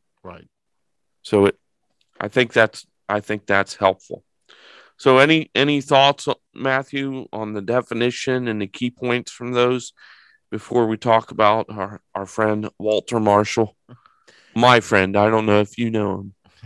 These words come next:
Speaker 2: him. <laughs>
Speaker 1: No, I think that's a good overview of what sanctification is.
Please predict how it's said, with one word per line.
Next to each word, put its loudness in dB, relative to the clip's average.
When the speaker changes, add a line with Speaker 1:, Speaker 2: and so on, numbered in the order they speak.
Speaker 2:
him. -12
<laughs> -
Speaker 1:
No, -2
I 4
think -2
that's 2
a 2
good 8
overview 2
of -4
what -2
sanctification -6
is. -12